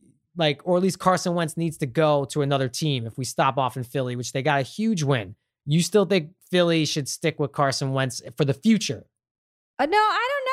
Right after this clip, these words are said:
Speaker 2: don't know. I don't know if they should stick with Carson Wentz for the future, um, because I don't, I just don't know that it's a good fit anymore, just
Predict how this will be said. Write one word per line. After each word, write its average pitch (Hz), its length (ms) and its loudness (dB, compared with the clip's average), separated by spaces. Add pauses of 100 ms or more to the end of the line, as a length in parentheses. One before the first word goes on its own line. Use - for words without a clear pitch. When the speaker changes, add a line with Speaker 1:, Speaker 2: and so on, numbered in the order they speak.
Speaker 2:
don't 277 80 0
know. 208 200 -2
I 269 100 -6
don't 427 100 -8
know 466 120 -6
if - 60 -18
they 349 140 -4
should 302 340 -6
stick - 220 -12
with 359 140 -8
Carson 339 320 -6
Wentz 302 200 -8
for 311 80 -8
the 262 140 -6
future, 330 520 -6 (400)
um, 220 600 -2 (1040)
because 311 380 -4
I 349 140 -2
don't, 392 260 -4 (1500)
I 277 120 -8
just 349 180 -6
don't 359 100 -2
know 339 100 -2
that 285 120 -8
it's 269 140 -10
a 247 40 -10
good 233 180 -6
fit 226 220 -8
anymore, 202 560 -8 (400)
just - 300 -10